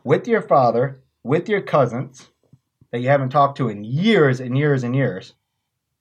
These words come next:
so what I'm gonna do here is I'm personally gonna take a time out. I'm gonna step out.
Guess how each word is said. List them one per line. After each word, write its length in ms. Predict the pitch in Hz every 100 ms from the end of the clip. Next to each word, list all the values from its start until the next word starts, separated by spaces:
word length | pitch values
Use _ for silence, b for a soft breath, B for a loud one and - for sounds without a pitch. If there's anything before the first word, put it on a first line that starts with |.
| _ _ _ _ _
so 180 | - 131
what 160 | 127
I'm 140 | 156 202
gonna 200 | 196 143
do 180 | 156 139
here 340 | 123 120 - -
is 180 | 117 -
I'm 280 | 131 175 170
personally 400 | 190 170 156 135
gonna 220 | 131 127
take 180 | 143 131
a 60 |
time 300 | 127 139 127
out. 300 | 117 98 - _ _ _ -
I'm 140 | 123
gonna 180 | 151 170
step 320 | 160 185 165
out. 320 | 151 120 120